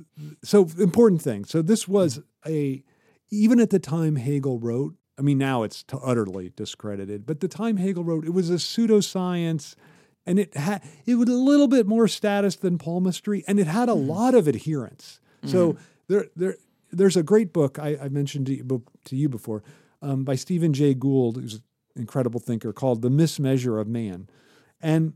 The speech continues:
Speaker 1: he gives the history of phrenology, and, and he links it and shows how it was in-,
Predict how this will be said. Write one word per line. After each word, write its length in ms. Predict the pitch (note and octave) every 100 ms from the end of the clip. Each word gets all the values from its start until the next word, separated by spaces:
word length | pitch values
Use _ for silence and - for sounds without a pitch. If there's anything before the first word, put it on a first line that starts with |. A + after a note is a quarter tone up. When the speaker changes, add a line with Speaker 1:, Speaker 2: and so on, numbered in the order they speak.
| _ _ _ _ _ _ _ _ _
Speaker 1:
he 140 | G3+
gives 300 | G3 A3+ F#3
the 120 | D#3
history 540 | C#3 F3+ F#3 - C3+ A#2
of 240 | A#2 A#2
phrenology, 680 | - - D3+ G#3+ A#3+ D3 D#3
and, 120 | D3+ D#3
and 200 | F3 E3
he 180 | D#3
links 560 | F3+ D#3+ G#3+ A#3+ G3+ -
it 140 | B2+
and 120 | C3 C3
shows 420 | - A3 F3 B2
how 160 | C3 C3
it 20 |
was 160 | C3+
in-, 200 | C3+ C#3